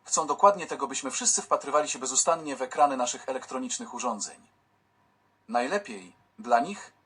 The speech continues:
żebyśmy w ogóle ich nie wyłączali. Im więcej czasu na nich spędzimy, im więcej durnych reklam z nich pochłoniemy, tym lepiej dla owych kapitalistów.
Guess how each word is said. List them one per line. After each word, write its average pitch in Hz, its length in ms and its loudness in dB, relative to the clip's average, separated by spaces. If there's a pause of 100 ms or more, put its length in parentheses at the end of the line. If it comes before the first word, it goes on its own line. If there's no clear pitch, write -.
(100)
żebyśmy 220 400 -4
w - 60 2
ogóle 147 320 2
ich 123 140 -10
nie 131 100 -6
wyłączali. 113 540 -2 (1040)
Im 147 160 -6
więcej 202 340 0
czasu 175 260 4
na 147 60 2
nich 135 140 -2
spędzimy, 165 520 -4 (240)
im 139 120 -4
więcej 220 320 0
durnych 170 300 -2
reklam 143 320 0
z - 40 0
nich 135 140 -8
pochłoniemy, 143 540 -4 (260)
tym 147 140 -8
lepiej 220 300 -4
dla 139 180 4
owych 135 240 0
kapitalistów. - 840 -4